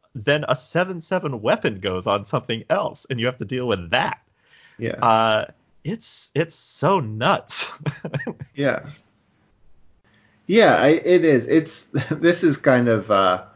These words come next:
Speaker 2: not to throw Jed the Homerid under the bus, but in Discord,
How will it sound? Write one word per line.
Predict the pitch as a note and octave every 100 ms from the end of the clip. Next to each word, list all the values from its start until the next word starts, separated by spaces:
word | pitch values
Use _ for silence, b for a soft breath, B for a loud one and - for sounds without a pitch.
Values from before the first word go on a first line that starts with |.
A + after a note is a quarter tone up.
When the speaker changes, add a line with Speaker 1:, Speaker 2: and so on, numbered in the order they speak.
| b b b
Speaker 2:
not | D3 D#3+
to | C3+
throw | A2+ A#2+ A2+ G#2 G2 - - -
Jed | C#3 A#2+
the | G#2+
Homerid | F#2+ G#2+ G#2+ G2+ F#2+
under | G2+ G2
the | F#2
bus, | F#2 G2 F2 - - -
but | G2+ -
in | B2+
Discord, | B2+ D#3+ - - A2 G#2+